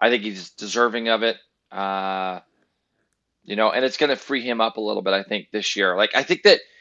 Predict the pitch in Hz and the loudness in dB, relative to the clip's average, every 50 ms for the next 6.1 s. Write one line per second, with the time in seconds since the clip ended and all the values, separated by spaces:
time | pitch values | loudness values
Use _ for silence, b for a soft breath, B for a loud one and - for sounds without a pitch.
0 | b b b b 135 135 165 160 208 196 - 196 170 - - 151 160 147 - 156 | b b b b 2 2 6 6 6 6 8 6 4 6 2 -2 -4 -2 -2 -2
1 | 139 104 131 131 123 135 135 117 139 131 - - 127 113 - - 113 113 117 127 | 0 2 2 2 2 2 -2 -2 -2 0 2 4 2 2 2 0 2 4 4 4
2 | 139 - - 113 113 - - - 127 131 131 135 131 110 123 120 117 113 110 104 | 4 2 0 -2 -4 -6 -6 2 4 4 4 4 0 -2 -2 -2 -2 -2 -4 -6
3 | 101 92 104 104 110 110 107 104 90 95 92 90 98 104 107 101 95 98 - - | -4 -2 2 2 2 2 2 -2 -6 -10 -14 -8 -2 -2 0 0 0 -4 -6 -6
4 | 117 107 - - - - 110 104 98 101 - - 107 113 - 107 98 92 107 107 | -6 -6 -6 -8 -8 -6 -6 -6 -6 -6 -2 0 0 0 0 -4 -8 -10 -8 -8
5 | 101 95 101 92 80 - - 101 104 104 104 104 104 104 98 95 101 104 104 104 | -6 -4 -4 -4 -4 -4 -4 -6 -6 -4 -4 -2 -2 -2 -2 -2 -2 0 0 0
6 | 107 | -2